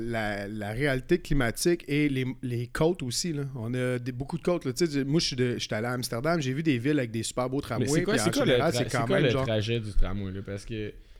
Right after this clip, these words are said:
Speaker 2: l'affaire des côtes, là, puis de vingt-deux kilomètres heure, là,
Speaker 1: Ben,
Speaker 2: je
Speaker 1: ça part, euh, sensiblement du coin du Ikea, puis ça se rend jusqu'à Destimoville, puis ça passe par en haut, puis là, ça rentre, euh, ou le Grand Théâtre, si je me trompe pas. Ça rentrait, puis ça ressortait.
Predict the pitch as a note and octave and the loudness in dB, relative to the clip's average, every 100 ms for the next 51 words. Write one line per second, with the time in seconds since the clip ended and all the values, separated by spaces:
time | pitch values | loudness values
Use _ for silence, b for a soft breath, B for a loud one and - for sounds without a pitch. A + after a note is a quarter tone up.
0 | b - A2+ A2+ D3 E3+ C#3 A#2+ B2 C#3 | b -10 -6 -4 -4 -4 -4 -4 -2 -2
1 | C#3+ B2+ B2+ A#2 G#2 A2+ A2 B2 A#2+ A2 | -2 -4 -6 -6 -6 -6 -4 -6 -6 -4
2 | G#2 G#2 A2+ B2 A#2+ A2+ A#2 B2 A#2+ D#3+ | 2 2 2 -2 -4 -2 -2 0 4 6
3 | E3 C#3 B2+ D3 C3 C#3+ C3+ C3+ D3+ B2 | 6 4 4 2 -2 0 0 2 0 -2
4 | - C#3 C#3+ A#2 A#2+ B2 - C3 C#3+ D#3 | -2 0 0 -2 -2 -2 0 2 2 -2
5 | - A#2+ G#2+ - A#2 - A2 G#2+ - - | -4 -4 -2 -2 -4 -2 -2 -2 -4 -2
6 | G#2+ G#2 A#2+ B2+ - A2 A2 G#2 G#2+ G2+ | -2 -2 -2 -4 -4 -6 -6 -6 -6 -6
7 | G2 G#2 A#2 C#3 - A#2+ A2 A2 G#2 G2 | -6 -4 -4 -4 -8 -8 -4 -4 -4 -6
8 | B2 C3+ C3+ - C#3 B2+ C#3 C3 B2+ B2 | -6 -4 -6 -6 -6 -4 -6 -4 -6 -4
9 | B2+ E3 - C#3+ B2+ B2+ D3+ E3 - - | -4 -4 -6 -6 -6 -6 -8 -10 -10 -8
10 | A#2 A#2+ A#2 - C#3+ - - A2 - G#2+ | -4 -4 -4 0 -2 -2 -4 -4 -4 -8
11 | - B2 | -6 -6